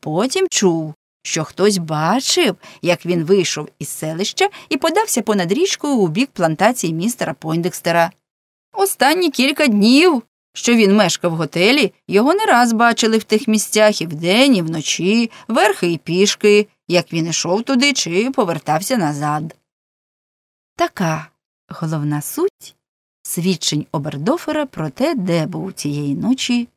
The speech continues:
підсудний. Його запитують про Генрі Пойндекстера. Він знав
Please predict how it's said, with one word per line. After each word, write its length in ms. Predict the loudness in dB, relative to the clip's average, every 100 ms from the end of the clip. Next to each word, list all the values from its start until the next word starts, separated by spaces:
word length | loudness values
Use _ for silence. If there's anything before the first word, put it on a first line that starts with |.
| _ -6
підсудний. 680 | -6 -6 -14 -14 -14 -14 -14 _ _ _ _ _ _ _ _ _ _ -10
Його 340 | -6 -2 0
запитують 600 | 0 4 4 8 6 4
про 180 | 0 2
Генрі 340 | 4 4 2
Пойндекстера. 840 | 0 -2 -2 -4 -6 -12 -10 -12 -12 _ _ _ _ _ _ _
Він 300 | -2 0 0
знав 500 | 2 4 6 6 2